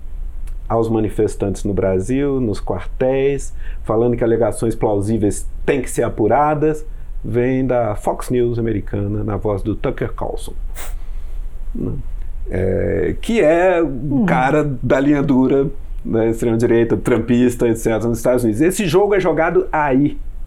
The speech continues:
Speaker 1: Entendeu? <laughs>
Speaker 2: É.
Speaker 1: Esse jogo, nós somos um peão nesse tabuleiro. E o, só pra fechar, assim, né, a, a,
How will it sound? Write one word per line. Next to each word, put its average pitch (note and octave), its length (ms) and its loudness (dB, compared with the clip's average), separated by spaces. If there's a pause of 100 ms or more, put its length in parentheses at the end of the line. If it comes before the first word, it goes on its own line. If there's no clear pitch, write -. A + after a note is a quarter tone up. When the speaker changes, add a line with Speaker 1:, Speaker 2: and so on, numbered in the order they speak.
(800)
Speaker 1:
Entendeu? A#2+ 320 0
<laughs> - 100 -4
Speaker 2:
É. - 80 2
Speaker 1:
Esse A#2 360 2
jogo, F3 160 2 (160)
nós D#3+ 240 2
somos F3 240 2
um F3 100 4
peão D#3+ 380 4
nesse D3+ 540 2
tabuleiro. A2+ 720 2 (440)
E B2+ 220 6
o, B2+ 520 4
só C3+ 260 0
pra C3 280 0 (300)
fechar, C#3+ 640 0 (160)
assim, A#2+ 380 0
né, C3 240 -2
a, B2+ 300 -2
a, A#2 600 0